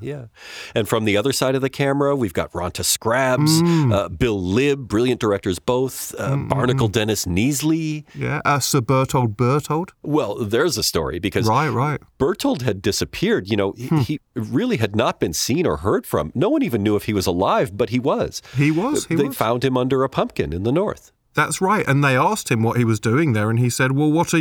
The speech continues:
Speaker 2: you doing here? What is
Speaker 1: Mm.
Speaker 2: anyone doing anywhere?"
Speaker 1: Yeah.
Speaker 2: And that's all he would say on that.
Speaker 1: Yeah, yeah, yeah,
Speaker 2: Yeah.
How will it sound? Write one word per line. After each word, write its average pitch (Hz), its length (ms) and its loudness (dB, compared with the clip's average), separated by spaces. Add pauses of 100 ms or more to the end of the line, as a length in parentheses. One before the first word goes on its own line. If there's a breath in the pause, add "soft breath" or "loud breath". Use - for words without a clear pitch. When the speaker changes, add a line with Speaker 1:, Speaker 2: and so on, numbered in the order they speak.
(120)
Speaker 2:
you 180 180 2
doing 190 300 2
here? 214 280 0
What 123 200 -2
is 143 120 2
Speaker 1:
Mm. 151 60 4
Speaker 2:
anyone 156 380 2
doing 175 280 2
anywhere?" 185 440 0 (440)
Speaker 1:
Yeah. 101 220 -2 (100)
Speaker 2:
And 151 260 2
that's 160 240 0
all 175 140 2
he 165 120 2
would 147 220 0
say 147 240 2
on 113 160 2
that. 107 200 -2 (220)
Speaker 1:
Yeah, 123 220 2 (160)
yeah, 120 220 -4 (100)
yeah, 135 80 -2
Speaker 2:
Yeah. 151 120 -2